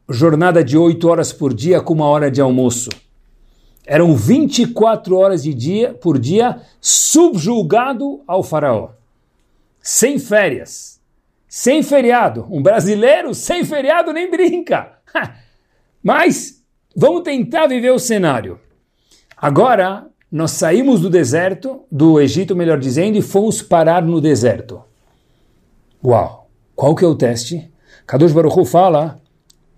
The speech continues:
"Você quer comer? Só olha pra cima que cai man uma vez por dia. Bebê, pega o poço de Miriam." O poço de Miriam tinha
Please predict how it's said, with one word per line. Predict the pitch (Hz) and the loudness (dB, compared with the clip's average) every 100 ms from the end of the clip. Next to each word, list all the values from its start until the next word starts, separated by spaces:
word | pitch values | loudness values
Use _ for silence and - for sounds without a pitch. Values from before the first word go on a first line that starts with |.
| _ | _
"Você | - 131 | -8 -2
quer | 151 139 | 0 2
comer? | 131 135 190 185 - _ _ | 2 2 0 -4 -18 _ _
Só | - 226 | -10 -2
olha | 240 | 0
pra | 175 160 | 0 0
cima | - 196 185 | -2 -4 -4
que | - | -6
cai | - 147 139 | -4 0 0
man | 120 110 113 | 2 0 -2
uma | 120 | -2
vez | 117 113 | 0 -2
por | - 107 | -2 -6
dia. | 101 95 82 - _ _ _ _ _ _ _ _ _ _ _ - | -6 -8 -10 -20 _ _ _ _ _ _ _ _ _ _ _ 0
Bebê, | 123 123 160 214 254 - _ _ _ _ | 2 4 2 2 -2 -8 _ _ _ _
pega | - 214 | -2 0
o | 226 | 0
poço | - 254 240 180 | 2 2 0 -4
de | 196 | -4
Miriam." | 196 202 226 151 113 _ _ _ - | 0 0 0 -4 -10 _ _ _ -20
O | - | -2
poço | 240 196 | 0 2
de | 190 208 | 0 -2
Miriam | 202 220 247 247 - | 0 2 0 -2 -6
tinha | - 233 220 | -4 -2 -4